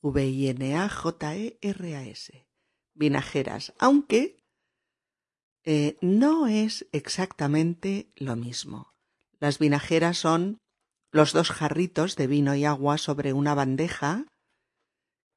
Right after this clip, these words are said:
que se usan en las misas, en la iglesia. Pero seguro que lo oiréis en algún restaurante, porque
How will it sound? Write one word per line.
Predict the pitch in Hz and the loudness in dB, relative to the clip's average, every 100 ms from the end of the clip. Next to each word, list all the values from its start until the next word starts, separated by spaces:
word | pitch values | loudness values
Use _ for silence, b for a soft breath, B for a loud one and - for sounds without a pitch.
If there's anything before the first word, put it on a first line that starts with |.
| _ | _
que | 185 190 190 | 6 8 8
se | 185 - 160 | 4 4 4
usan | 202 - 240 285 381 - _ _ | 4 2 0 2 2 -2 _ _
en | 156 151 | -2 0
las | 127 - | 0 0
misas, | 151 240 - 285 185 - - | 2 2 2 0 -2 -10 -4
en | 139 | -2
la | 127 | -2
iglesia. | 151 190 - - 151 - _ _ _ _ _ _ _ _ _ _ - | -2 -2 -4 -8 -10 -16 _ _ _ _ _ _ _ _ _ _ 4
Pero | 185 175 170 165 165 | 6 8 6 6 2
seguro | - 165 196 208 | 2 6 6 6
que | 170 | 2
lo | 147 139 | 2 2
oiréis | 143 143 135 135 139 143 - | 2 0 -2 0 0 0 -2
en | 139 | -4
algún | 131 139 143 143 | -4 -2 0 2
restaurante, | 127 120 - 131 151 143 139 135 135 _ _ - | 0 -4 -4 0 0 0 -2 -4 -4 _ _ -8
porque | 135 131 - 135 127 127 127 | -6 -6 -8 -6 -2 -2 -4